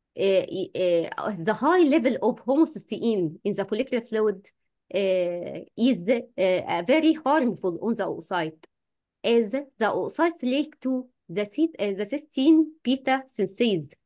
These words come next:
which converts the homocysteine to the glutathione and the hypotaurine. So the low level of antioxidants in the le-, le-, uh, in the follicular fluid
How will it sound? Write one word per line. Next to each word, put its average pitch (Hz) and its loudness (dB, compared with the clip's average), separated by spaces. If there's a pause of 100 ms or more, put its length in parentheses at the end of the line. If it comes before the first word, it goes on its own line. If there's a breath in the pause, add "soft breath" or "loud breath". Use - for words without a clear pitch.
which 220 -2
converts 226 0
the 254 -4
homocysteine 240 0 (300 loud breath)
to 240 2
the 208 0 (320 soft breath)
glutathione 226 0
and 185 -2
the 190 -6
hypotaurine. 190 -4 (380)
So 240 0
the 220 0
low 233 2
level 320 2
of 202 -4
antioxidants 226 -4
in 185 -6
the 185 -4
le-, 190 -4
le-, 214 -4
uh, 185 -4
in 233 -2
the 226 -6
follicular 220 -6
fluid 214 -4